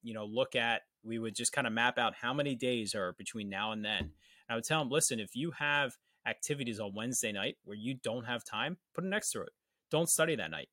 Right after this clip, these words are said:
You don't need to study for seven days to be successful if you're, if you're engaging in class and you're doing what I ask you to do in class." And so, you know, it got to the point where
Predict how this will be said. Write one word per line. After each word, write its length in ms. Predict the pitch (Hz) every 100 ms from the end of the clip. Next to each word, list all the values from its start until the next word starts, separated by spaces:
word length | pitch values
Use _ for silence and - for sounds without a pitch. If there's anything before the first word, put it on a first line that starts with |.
| -
You 140 | 117
don't 180 | 180 143
need 180 | 151 151
to 60 |
study 460 | 123 - - 147 110
for 160 | - 95
seven 460 | - 139 123 107
days 500 | 104 120 95 85 - - _ _ -
to 60 | 120
be 120 | 123
successful 720 | - - 175 202 - 101 92
if 160 | 110 -
you're, 280 | 110 107 104 -
if 160 | 117
you're 220 | 127 110 -
engaging 680 | 113 113 113 127 120 120 113
in 160 | 104 98
class 480 | - 90 101 104
and 80 | 113
you're 120 | 104
doing 300 | 98 113 110
what 120 | 104 98
I 100 | 98
ask 220 | 117 -
you 80 | 101
to 80 |
do 160 | 95 98
in 80 | 85
class." 540 | - 73 85 - - - _ _ _ _ -
And 180 | 131 123
so, 460 | - 135 127 117 -
you 120 | 139 139
know, 140 | 135
it 100 | 135
got 200 | 151 175
to 80 | -
the 80 | 123
point 280 | - 120 131
where 360 | 120 113 117